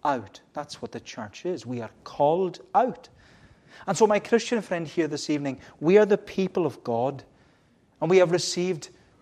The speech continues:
the mercy of God, not because of anything good in ourselves, not because we learnt anything in Sunday school or did anything,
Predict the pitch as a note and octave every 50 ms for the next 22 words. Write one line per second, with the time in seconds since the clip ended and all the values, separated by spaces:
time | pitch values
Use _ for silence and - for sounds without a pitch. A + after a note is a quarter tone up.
0 | _ - E3+ E3 E3 D#3+ D#3+ F3 G3 F#3 - - F#3+ D#3+ C#3+ - - - - A2+
1 | A2+ B2 C#3+ D3 C3 - - _ _ _ _ _ _ _ _ _ _ _ - D#3+
2 | D#3+ - F#3+ - D3+ - A#2+ B2 C3+ D#3 D3 - C#3 B2 C3+ C#3 - D#3 C#3+ C#3+
3 | C3 C3 - - A2 G#2 A2+ B2+ C3+ - - - - - _ _ _ _ _ _
4 | C#3 C#3 - F3+ D#3+ - C#3+ B2 C3 B2 B2 B2+ C3+ D3+ D3 C#3 C3 C#3+ C#3 -
5 | C#3 B2 B2 A#2 - - A2+ A2 A2+ A#2+ - - - C#3 B2+ A#2+ A2+ A2 - -
6 | - D3 D#3 E3 - C#3+ C3+ B2+ B2+ A#2+ - B2 C3 D3 -